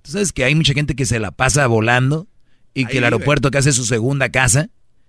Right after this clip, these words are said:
Speaker 1: y que el aeropuerto debe ser acogedor, debe ser algo fregón. No estoy diciendo que esté mal el aeropuerto. También no creo que debe ser de más, porque con que
Speaker 2: Con que sacan a
Speaker 1: con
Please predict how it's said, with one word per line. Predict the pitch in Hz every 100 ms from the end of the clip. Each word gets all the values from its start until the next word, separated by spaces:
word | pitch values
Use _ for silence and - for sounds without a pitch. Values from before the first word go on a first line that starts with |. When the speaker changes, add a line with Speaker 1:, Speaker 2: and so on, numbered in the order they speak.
| _ -
Speaker 1:
y |
que | 123
el | 131
aeropuerto | 120 90 147 147
debe | 143
ser | 147
acogedor, | 143 110 92 107 110 127 135 123
debe | 123 113
ser | 123 120
algo | 127 123 110 82
fregón. | 113 110 120 143 147 - _ _
No | 160 185
estoy | 196
diciendo | 170 175 160
que | 131
esté | 147
mal | 147 143
el | 123
aeropuerto. | 117 104 131 98 95
También | 135 190
no | 196
creo | 170 151
que |
debe | 127 131
ser | 123 123
de | 110
más, | 110 110 90 -
porque | - 117 98 123
con | 127 123
que | 104 123 120 107 92 - - -
Speaker 2:
Con | 156
que | 156
sacan | 160 220
a |
Speaker 1:
con | 175